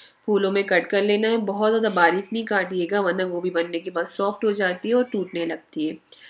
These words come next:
इसके बाद हम इसे फ्राई करेंगे। यहाँ पे हमें इसे शैलो फ्राई करना है, तो एक कढ़ाई में ऐड कर दिया था ऑयल और ऑयल डालने के बाद इस गोभी को हमें अच्छे से फ्राई कर लेना है।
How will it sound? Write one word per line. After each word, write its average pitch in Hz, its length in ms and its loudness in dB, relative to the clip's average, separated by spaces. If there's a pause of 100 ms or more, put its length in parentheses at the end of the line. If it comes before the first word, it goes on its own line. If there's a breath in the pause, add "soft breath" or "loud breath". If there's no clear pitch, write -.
(360 loud breath)
इसके 214 300 0
बाद 247 240 4
हम 240 100 4
इसे 240 220 4
फ्राई 180 300 0
करेंगे। 214 340 2
यहाँ 214 240 2
पे 214 60 0
हमें 202 120 0
इसे 208 180 -2
शैलो 196 320 0
फ्राई 214 260 0
करना 208 260 0
है, 208 120 0
तो 214 60 0
एक 202 160 0
कढ़ाई 185 260 0
में 175 140 0
ऐड 170 180 0
कर 170 140 0
दिया 165 180 -2
था 170 120 -4
ऑयल 180 420 0 (600 soft breath)
और 175 160 0
ऑयल 220 220 4
डालने 233 300 2
के 233 160 0
बाद 190 220 4
इस 196 140 -2
गोभी 185 240 -2
को 202 120 -4
हमें 190 120 -2
अच्छे 180 260 -4
से 196 140 -6
फ्राई 165 300 2
कर 214 180 2
लेना 202 280 0
है। 247 140 2